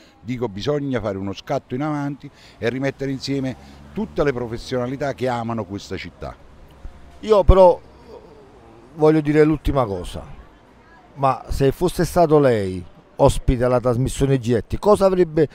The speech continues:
Speaker 2: quale sarebbe stata la sua risposta a quella ennesima provocazione?
Speaker 1: Beh, io avrei chiesto a Giletti se avesse letto mai Gaetano Filangieri,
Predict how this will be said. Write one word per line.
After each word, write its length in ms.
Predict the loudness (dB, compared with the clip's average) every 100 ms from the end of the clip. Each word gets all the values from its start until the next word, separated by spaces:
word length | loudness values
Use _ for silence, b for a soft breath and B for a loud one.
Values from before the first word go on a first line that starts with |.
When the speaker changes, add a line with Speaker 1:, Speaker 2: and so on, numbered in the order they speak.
| b
Speaker 2:
quale 180 | 0 4
sarebbe 180 | 4 4
stata 220 | 4 2
la 120 | 2
sua 180 | 2 2
risposta 720 | 2 -2 -2 -4 -6 -10 -10 -10 B
a 140 | B 2
quella 540 | 4 4 4 4 2
ennesima 840 | 0 0 2 2 0 -2 -2 -2 -4 -2
provocazione? 840 | 0 4 4 2 -2 -10 -12 -14 -20 _ b b b
Speaker 1:
Beh, 140 | -6 -6
io 120 | -4
avrei 340 | -4 -4 -4
chiesto 320 | -6 -10 -6 -6
a 60 |
Giletti 420 | -6 -6 -8 -8 -6
se 120 | -4
avesse 360 | -4 -6 -4
letto 320 | -4 -4 -6 -6
mai 440 | -2 -2 -2 -6 -12 b b
Gaetano 480 | -2 -2 0 -4 -6
Filangieri, 720 | -6 -6 -6 -8 -8 -8